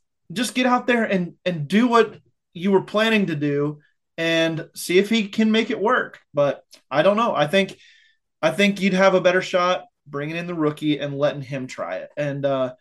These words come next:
it can't be worse. It could be a lot better. Could be. So anyway, that's a wrap on our, uh, First Take style debate club here. And that was fun, Andrew. Uh, hopefully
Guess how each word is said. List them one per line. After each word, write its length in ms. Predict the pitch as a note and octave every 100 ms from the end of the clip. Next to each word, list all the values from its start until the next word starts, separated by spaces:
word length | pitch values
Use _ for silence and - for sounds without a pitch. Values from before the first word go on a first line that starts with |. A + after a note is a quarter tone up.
| _ _
it 120 | C#3
can't 260 | - F3+ F3+
be 100 | G3
worse. 680 | G3+ C4 B3 G#3+ G#3+ - - _ _
It 180 | F3 F3
could 320 | - F3+ F#3
be 180 | D#3 G3
a 80 | F3+
lot 360 | D3+ D#3 D#3 D#3
better. 440 | D3+ D#3+ B2+ A#2 _ -
Could 240 | E3 D3+
be. 260 | D3+ C3 - _ _ _ _
So 440 | - D3+ C3+ C3 - - - _ _
anyway, 580 | A3+ B3 A3 F#3 E3 D3 C#3+
that's 480 | F#3+ A#3 C4 -
a 120 | - F#3+
wrap 420 | F3 F#3 F#3+ F#3
on 560 | F3+ E3+ E3+ E3+ E3 D3+ _ _ _ _ _ _ _ -
our, 300 | E3 D#3+ D#3
uh, 220 | D#3 C#3+
First 320 | - F3 D3
Take 200 | E3+ D#3
style 340 | - E3 D#3+ D3
debate 440 | C#3+ D3+ D#3 -
club 320 | - D3+ C#3+
here. 320 | D3+ D3+ D#3 D3
And 140 | D3
that 160 | E3 D#3
was 140 | D3
fun, 360 | - B3 F3 C3+
Andrew. 420 | D3 D#3+ D#3 F3 F#3
Uh, 340 | D#3+ D#3 D3 C#3 _ -
hopefully 680 | G3 G#3 F#3 F3 E3 D#3+